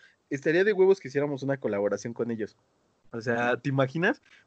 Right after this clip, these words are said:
Pico de Gallo por Pico de Gallo, estaría de huevísimos. Si nos están escuchando, búsquenos. Escríbanos a pico de gallo arroba.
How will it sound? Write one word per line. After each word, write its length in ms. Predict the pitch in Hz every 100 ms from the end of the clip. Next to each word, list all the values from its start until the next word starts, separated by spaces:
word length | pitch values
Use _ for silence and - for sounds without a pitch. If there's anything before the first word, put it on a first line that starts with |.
| _
Pico 240 | 170 - 180
de 80 |
Gallo 340 | 123 135 156 170
por 260 | - 117
Pico 260 | - 143 160
de 100 | 127
Gallo, 360 | 113 120 175 392 _
estaría 680 | - 120 123 131 131 120
de 100 | 113
huevísimos. 560 | 113 117 127 160 170 254 _ - _
Si 140 | -
nos 140 | 151 156
están 200 | 208 240
escuchando, 440 | 233 135 151 160
búsquenos. 500 | 151 - 117 107 -
Escríbanos 600 | 139 - 202 202 143 -
a 180 | 170 - - - _ _
pico 420 | 180 185 - 190
de 140 | 180 185
gallo 460 | 180 160 147 190 _
arroba. 440 | - 123 135 151